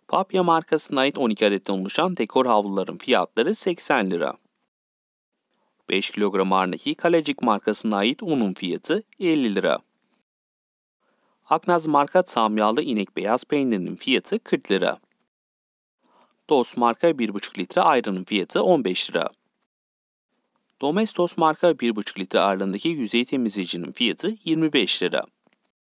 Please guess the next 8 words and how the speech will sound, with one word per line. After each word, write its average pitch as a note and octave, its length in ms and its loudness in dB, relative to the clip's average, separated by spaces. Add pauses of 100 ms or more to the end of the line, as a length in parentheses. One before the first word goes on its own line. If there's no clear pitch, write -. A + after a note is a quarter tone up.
(800)
Zemin G3 440 0
ve F#3 100 2
fayans B2 400 -2
temizleyicinin G#2+ 680 -4
fiyatı C3 460 0
on G3 280 2
yedi C3 200 0
elli. F2+ 380 -2